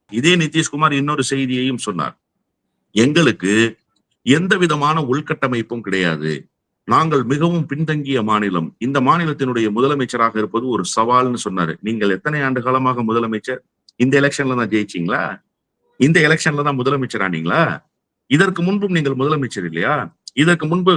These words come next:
ஒன்றிய அரசினுடைய ரயில்வே அமைச்சராக நீங்க இல்லையா? நீங்க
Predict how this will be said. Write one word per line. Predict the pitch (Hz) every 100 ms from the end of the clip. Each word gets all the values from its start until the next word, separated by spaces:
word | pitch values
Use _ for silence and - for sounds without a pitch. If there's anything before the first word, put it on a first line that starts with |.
| 131
ஒன்றிய | 123 165 175 156
அரசினுடைய | 139 151 151 143 131 117
ரயில்வே | 120 165 165
அமைச்சராக | 143 123 120 113 98
நீங்க | 95 90
இல்லையா? | 110 92 117 139 - _ -
நீங்க | 139